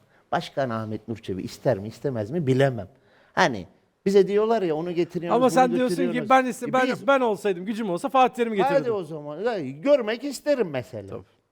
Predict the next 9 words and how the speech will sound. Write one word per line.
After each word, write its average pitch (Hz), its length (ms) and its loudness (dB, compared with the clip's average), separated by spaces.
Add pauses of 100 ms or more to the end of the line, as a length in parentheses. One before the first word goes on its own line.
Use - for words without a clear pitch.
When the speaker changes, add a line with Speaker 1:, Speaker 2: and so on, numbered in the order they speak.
(100)
Speaker 1:
Ha, 202 360 2
Şenol 196 320 -2
Hoca'yı 233 240 -2
da 269 60 -2
görmek 247 340 -4
ister 285 240 4
miyim? 220 260 -8 (440)
Niye 151 280 0
istemeyeyim? 120 500 -6